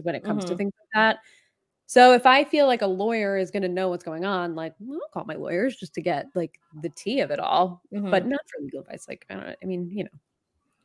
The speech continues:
Speaker 2: I also don't know if I would have done that on camera, just because it's like,
Speaker 1: Mm.
Speaker 2: why do you feel the need to call all six of them? Like, I,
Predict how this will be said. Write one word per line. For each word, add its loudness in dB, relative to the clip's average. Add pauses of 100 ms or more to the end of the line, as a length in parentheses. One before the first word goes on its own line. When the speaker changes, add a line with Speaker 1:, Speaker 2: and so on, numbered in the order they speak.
(180)
Speaker 2:
I -6
also -2
don't 0
know 4
if 4
I 6
would 4
have 2
done 0
that 0
on -4
camera, -4
just -2
because -2
it's -4
like, 4
Speaker 1:
Mm. -2 (1200)
Speaker 2:
why 6
do -2
you 2
feel 0
the 0
need -2
to -6
call 4
all 4
six -8
of -8
them? -2
Like, -2 (1400)
I, 4